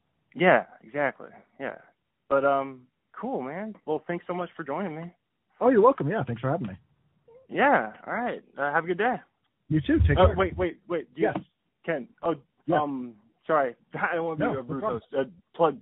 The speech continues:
Speaker 1: plug away. Plug, plug wherever you want.
Speaker 2: Oh, yeah. I mean, people can find me on, on my websites. I Can Read, R E I D, and the T V show is, uh, uh, T V Guidance Counselor.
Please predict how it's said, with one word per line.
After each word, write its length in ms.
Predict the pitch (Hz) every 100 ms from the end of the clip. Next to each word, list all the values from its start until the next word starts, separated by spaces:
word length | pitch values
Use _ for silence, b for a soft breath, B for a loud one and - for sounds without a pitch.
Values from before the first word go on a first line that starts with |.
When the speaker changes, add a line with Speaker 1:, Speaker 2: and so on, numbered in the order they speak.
| _
Speaker 1:
plug 160 | - 156
away. 320 | 139 131 123 - _ _
Plug, 160 | - 139 - _
plug 140 | 143 135
wherever 200 | 135 131
you 80 |
want. 240 | 123 131 123 _ _ _ _ _ -
Speaker 2:
Oh, 160 | 302 214
yeah. 240 | 180 143
I 100 | 160
mean, 140 | 160 147
people 240 | 180 151
can 120 | 131
find 240 | 120 123 113
me 160 | 107 107
on, 280 | 104 104 98
on 100 | 110
my 160 | 110 107
websites. 440 | 101 98 - 101
I 140 | 101 104
Can 220 | 104 101
Read, 400 | 101 98 101 92 92
R 180 | 113 104
E 80 | 101
I 140 | 101
D, 340 | 98 98 98 98 B B B _
and 120 | 98
the 80 | 101
T 140 | 101 107
V 160 | 104 -
show 200 | 104 95
is, 100 | 92 87
uh, 380 | 98 92 87 78 -
uh, 120 | 104 110
T 60 |
V 100 | 120
Guidance 260 | 104 95 95
Counselor. 500 | 101 95 95 98 92